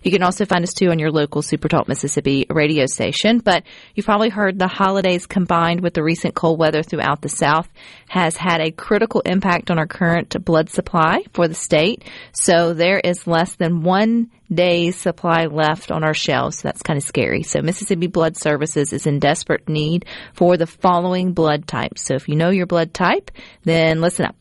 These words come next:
If you are O negative or O positive or B positive or B negative or A negative or A positive or A B positive,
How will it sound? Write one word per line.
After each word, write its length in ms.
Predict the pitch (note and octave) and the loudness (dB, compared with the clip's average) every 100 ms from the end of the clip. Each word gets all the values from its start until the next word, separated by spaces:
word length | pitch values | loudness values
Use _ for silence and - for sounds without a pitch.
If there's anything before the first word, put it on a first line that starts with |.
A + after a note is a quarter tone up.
| _ | _
If 200 | D3+ - | -8 -2
you 220 | D#3 D3+ | 0 2
are 180 | D3 D3 - | 2 2 2
O 380 | F3 F#3 F#3+ - - | 4 4 0 -4 -6
negative 800 | E3 D3 C#3 E3 D4+ A4 - - _ _ | -4 -2 -4 -2 -2 -2 -10 -20 _ _
or 280 | E3 E3 - D#3+ | 0 0 0 0
O 480 | E3+ E3+ F3 F3 - - | 2 2 0 -2 -8 -6
positive 760 | D#3+ D#3+ D3 D3+ D3+ A#3 - - - - - - | 0 0 0 -2 0 0 -4 -14 -20 -20 -18 -2
or 280 | D#3+ D3+ | 2 2
B 560 | C#3+ G#3 A3+ A#3+ B3 A3 _ | 2 0 2 2 0 -2 _
positive 840 | - F3+ D3+ D3+ C#3+ C#3+ F#3 C4 - - - - | -4 0 0 -2 -2 0 0 -2 -8 -20 -16 0
or 240 | E3+ E3 | 2 2
B 480 | D#3+ G3+ G#3 A3 A3+ - | 2 0 2 4 2 0
negative 800 | E3 D#3+ D3 D#3 D3 D#3 A3 - - - - - | 0 0 0 0 0 0 0 -2 -16 -20 -20 -4
or 200 | D3+ C#3+ - | 0 0 0
A 460 | F#3+ G#3+ A#3+ C4+ A#3+ F3+ | 2 2 2 0 -2 -4
negative 840 | F3 D#3 C3+ C#3+ D3+ F3+ G#3+ - - - | -2 -2 -2 0 2 2 0 -6 -20 -2
or 260 | D3 - - | 0 0 0
A 440 | G#3 A#3 B3 C4 | 2 2 2 0
positive 920 | - - D#3 D3 - C#3+ D3 E3+ G#3 - - - | -4 -4 -2 0 -2 0 2 0 -2 -10 -20 -6
or 160 | - D#3 - | -2 0 0
A 220 | G3 A3+ | 0 0
B 320 | F#3 A#3+ C4+ | -2 0 0
positive, 800 | C4+ E3+ D3+ C#3+ D#3 D3 D3+ F3+ | 0 0 0 0 0 0 0 0